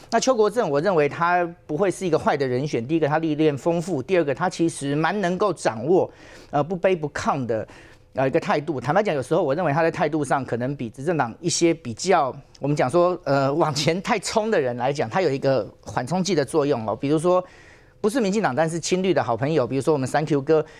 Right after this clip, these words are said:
那时候不就问他，最有名就问他说：“你觉得中国好打还是美国好打？”他就直接反问他说：“你觉得我好不好打？”哈，他后面就做了一连串的解释，他的解释就是说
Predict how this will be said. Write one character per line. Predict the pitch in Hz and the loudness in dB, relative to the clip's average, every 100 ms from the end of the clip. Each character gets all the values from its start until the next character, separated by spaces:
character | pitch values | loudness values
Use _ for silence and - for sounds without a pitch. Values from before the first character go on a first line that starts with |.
| - | -6
那 | 170 | -2
时 | 160 | 0
候 | |
不 | 156 | 2
就 | 170 | 2
问 | 175 175 | 2 2
他， | 160 | 0
最 | 170 208 | 2 2
有 | 156 | 2
名 | 143 | 2
就 | 170 | 0
问 | 170 160 | 2 2
他 | 160 | 0
说 | 165 | 0
：“你 | 143 | 0
觉 | 151 | 2
得 | 160 | 2
中 | 156 160 | 2 0
国 | 147 | 0
好 | 135 | 0
打 | 139 131 | 0 -2
还 | 131 | -2
是 | 151 | -2
美 | 127 | -2
国 | 127 117 | -2 0
好 | 123 | 0
打？” | 123 113 | 0 -2
他 | 147 | 0
就 | 156 | 0
直 | - 131 | 0 0
接 | 151 | 0
反 | 147 123 | 2 0
问 | 143 139 | 0 0
他 | 139 | 0
说 | 151 | -2
：“你 | 127 | -2
觉 | 135 | 0
得 | |
我 | 143 | 0
好 | 120 117 | 0 -4
不 | |
好 | 117 117 | -4 -4
打？” | 120 - 131 | -4 -8 -8
哈， | - | -8
他 | - 214 | -4 -2
后 | 214 | -2
面 | 220 | -2
就 | 190 185 - | -2 -4 -6
做 | - 180 | -2 0
了 | 143 | 2
一 | 165 | 0
连 | 143 | -2
串 | 131 147 | 0 -2
的 | |
解 | 123 113 | -2 -6
释， | 90 - | -8 -2
他 | 156 | 0
的 | 190 | 0
解 | 139 | -2
释 | 120 156 | -6 0
就 | 147 | 0
是 | |
说 | 135 139 | 2 0